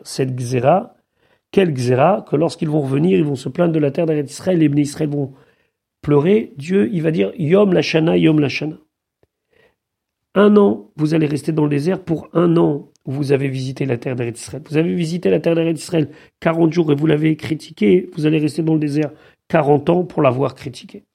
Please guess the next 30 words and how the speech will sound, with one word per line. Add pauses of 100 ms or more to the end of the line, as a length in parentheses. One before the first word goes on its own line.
(640)
Kitser
lifnei
metaderer. (120)
Alors
Dieu,
il
a (960)
leur
a
ra-,
raccourci
le
chemin (300)
pour
que
la
Xéra (280)
ne
soit
pas (400)
trop
longue. (100)
Alors,
le
calendrier,
c'est
quoi ? (380)
Ils
sont
sortis